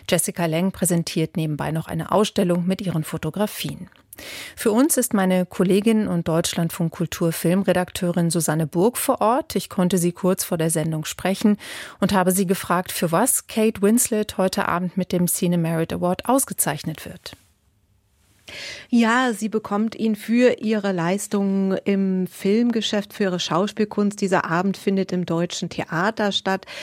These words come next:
Speaker 2: und sie präsentiert dann eben auch die Europapremiere von Die Fotografin, einem neuen Film, ein Herzensprojekt von ihr. Sie ist auch Produzentin bei dem Film und sie spielt die Hauptfigur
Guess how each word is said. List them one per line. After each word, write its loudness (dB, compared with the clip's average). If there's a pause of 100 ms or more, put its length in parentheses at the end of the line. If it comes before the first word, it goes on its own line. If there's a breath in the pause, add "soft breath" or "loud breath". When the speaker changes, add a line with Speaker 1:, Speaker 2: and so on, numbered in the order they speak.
(180 loud breath)
Speaker 2:
und -2
sie -2
präsentiert 0
dann 2
eben 0
auch 0
die 0
Europapremiere 2
von 0
Die -2
Fotografin, 0
einem 0
neuen 0
Film, 4
ein 0
Herzensprojekt -2
von -2
ihr. 2 (380 loud breath)
Sie -4
ist -2
auch -2
Produzentin -2
bei -2
dem -2
Film 2 (360 loud breath)
und 0
sie 2
spielt 2
die 0
Hauptfigur 0